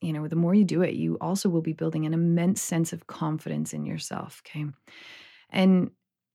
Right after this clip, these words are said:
lastly, as, as tying into Tonglen, as I mentioned before, this is also a blessing practice. And, and blessing, again, as a primary tool, um, is very, very important through the shamanic lens,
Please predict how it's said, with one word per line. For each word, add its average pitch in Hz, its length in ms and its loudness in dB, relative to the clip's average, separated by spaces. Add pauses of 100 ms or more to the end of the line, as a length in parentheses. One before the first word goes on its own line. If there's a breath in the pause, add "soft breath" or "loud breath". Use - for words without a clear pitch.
(160)
lastly, 214 540 4
as, 175 180 0
as 170 220 -2
tying 208 380 4
into 185 460 4
Tonglen, 160 360 0
as 156 120 -4
I 160 60 0
mentioned 165 320 2
before, 160 440 0
this 160 240 -2
is 185 120 0
also 233 380 0
a 277 60 4
blessing 180 460 0
practice. - 460 -8
And, 165 200 0
and 185 180 2
blessing, 214 560 4
again, 175 320 0
as 170 140 -2
a 160 40 -6
primary 190 600 2
tool, 190 480 0 (720)
um, 160 240 -2
is 160 160 -8
very, 202 420 2
very 202 220 4
important 170 640 0 (100)
through 170 320 -4
the 165 360 0
shamanic 170 580 -2
lens, 180 520 0